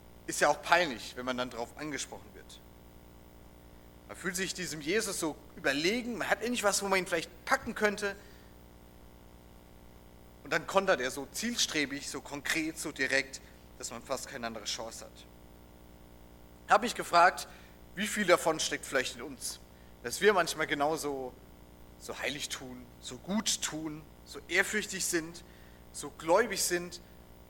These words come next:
Und wenn's darauf ankommt, machen wir uns doch auch aus dem Staub.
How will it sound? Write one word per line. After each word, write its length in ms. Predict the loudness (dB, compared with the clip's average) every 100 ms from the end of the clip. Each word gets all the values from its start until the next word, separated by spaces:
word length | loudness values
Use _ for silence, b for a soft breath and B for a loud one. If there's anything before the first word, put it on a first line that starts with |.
| -20 -20 -20 -18
Und 80 | -10
wenn's 160 | -2
darauf 240 | 2 2 2
ankommt, 640 | -4 -2 -2 -2 -10 -16 -18 -18 -8
machen 140 | -6
wir 40 | -6
uns 120 | -8
doch 120 | -8
auch 140 | -8 -8
aus 140 | -10
dem 80 | -10
Staub. 320 | -10 -10 -12